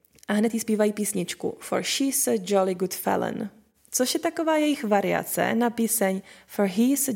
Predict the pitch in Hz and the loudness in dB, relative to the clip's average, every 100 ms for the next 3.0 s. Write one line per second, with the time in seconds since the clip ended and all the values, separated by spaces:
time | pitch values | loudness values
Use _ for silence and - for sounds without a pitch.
0 | 185 214 190 180 196 - 196 170 - 285 | 0 0 2 -2 -6 -2 -2 0 0 -2
1 | 349 - _ _ - _ _ _ - 339 | -4 -10 _ _ -20 _ _ _ -4 0
2 | 330 311 202 185 180 - - 247 240 233 | 0 0 -2 -2 -2 -2 0 2 2 2